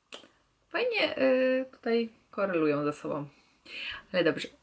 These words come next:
y, chociaż są zupełnie inne. Ale może właśnie dlatego. Dobra, to ja odpowiadam, a z wami widzę się jutro. Tak, a to pytanie, o którym wspomniałam wczoraj, które tak fajnie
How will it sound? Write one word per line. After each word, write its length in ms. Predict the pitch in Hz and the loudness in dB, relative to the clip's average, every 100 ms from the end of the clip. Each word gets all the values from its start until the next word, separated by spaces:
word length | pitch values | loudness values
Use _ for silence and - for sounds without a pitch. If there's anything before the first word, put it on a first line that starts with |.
| - | -10
y, 340 | 180 170 165 | -6 -4 -6
chociaż 260 | 170 196 190 | -4 -2 0
są 320 | - 175 175 170 | 0 -2 -4 -6
zupełnie 320 | - 175 160 151 | -6 -2 0 0
inne. 240 | 139 - - - - _ _ _ _ - | -4 -8 -16 -20 -20 _ _ _ _ -14
Ale 80 | 170 | -10
może 200 | 160 156 | -6 -6
właśnie 280 | 151 - - | -6 -10 -10
dlatego. 380 | 151 - - - _ _ _ _ _ _ _ | -10 -10 -14 -16 _ _ _ _ _ _ _
Dobra, 240 | 180 - - - _ | -8 -8 -8 -16 _
to 60 | 185 | -6
ja 100 | 175 | -6
odpowiadam, 540 | 180 160 156 165 156 151 _ _ _ _ _ - - 208 | -6 -4 -4 -4 -6 -10 _ _ _ _ _ -20 -16 -10
a 40 | |
z 60 | 180 | -10
wami 300 | 165 - - | -8 -10 -14
widzę 300 | - - - | -18 -18 -16
się 160 | - - - _ _ _ | -14 -16 -18 _ _ _
jutro. 200 | - - - _ _ _ - - - - - - | -20 -20 -20 _ _ _ -20 -20 -20 -20 -20 -4
Tak, 260 | 170 - - | -2 -2 -2
a 120 | 220 | -2
to 180 | 202 202 | 2 0
pytanie, 600 | 202 196 156 160 160 - | 0 -4 -4 -4 -4 -8
o 60 | - | -10
którym 360 | - - 147 147 | -14 -14 -14 -12
wspomniałam 640 | - 156 147 147 143 139 | -6 -4 -2 -2 -2 -4
wczoraj, 540 | - 202 202 202 214 202 - _ _ - | 0 4 6 6 4 -2 -16 _ _ -20
które 420 | - 156 143 139 | -10 -6 -2 -2
tak 240 | 139 - | -6 -10
fajnie 600 | - 165 147 143 139 131 | -2 2 2 0 -4 -6